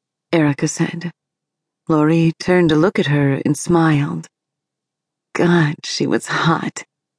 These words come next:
She was the most athletic of all the girls, and if she had to choose a girl she'd love to watch get fucked,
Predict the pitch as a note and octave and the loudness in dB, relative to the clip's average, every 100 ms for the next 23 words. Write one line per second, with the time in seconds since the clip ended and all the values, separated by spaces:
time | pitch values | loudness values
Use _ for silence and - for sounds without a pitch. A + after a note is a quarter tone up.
0 | _ _ _ _ _ - F3+ E3 G3 G#3 | _ _ _ _ _ -2 0 2 2 4
1 | A3+ - - G3+ F#3+ G3 F#3+ F3 E3 D#3+ | 2 0 0 0 4 2 4 2 0 2
2 | F#3 G3+ F3 D#3+ E3+ E3 E3 F#3 - _ | 4 4 4 2 2 2 0 -2 -6 _
3 | _ _ _ _ - D#3+ F#3 - D#4 D#4+ | _ _ _ _ -2 2 2 4 6 6
4 | A3+ - C4 C#4+ A#3 D#3+ E3 D#3 - D#3+ | 2 0 4 4 4 4 4 4 2 4
5 | D#3+ D3+ E3 E3 D#3 - - - - - | 4 2 2 2 2 -2 -2 -2 -4 -8
6 | F3+ F#3+ - - | -6 -6 -10 -16